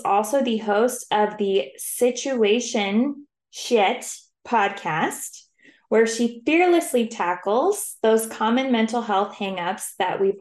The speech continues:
all experienced, from feeling like you're too much to not enough at all. She wants women to know their worth doesn't come from being in a relationship, nor what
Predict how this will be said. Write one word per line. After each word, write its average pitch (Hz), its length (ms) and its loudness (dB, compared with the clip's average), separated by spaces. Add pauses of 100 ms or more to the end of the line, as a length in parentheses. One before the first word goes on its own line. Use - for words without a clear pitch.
all 208 360 2
experienced, - 1080 -10 (320)
from 220 240 2
feeling 247 340 4
like 190 280 0
you're 175 120 -6
too 359 300 -4
much 302 560 -2 (120)
to 220 120 -6
not 196 300 0
enough 190 520 0
at 180 280 -6
all. 165 400 -6 (500)
She 269 380 -2
wants 320 340 -2
women 247 380 4
to 262 140 -2
know 214 280 4
their 233 300 2
worth 190 340 2 (160)
doesn't 220 460 0
come 226 440 0
from 180 240 -6
being 202 240 -2
in 277 120 0
a 311 100 -4
relationship, 285 800 0 (840)
nor 233 540 2
what 196 200 -2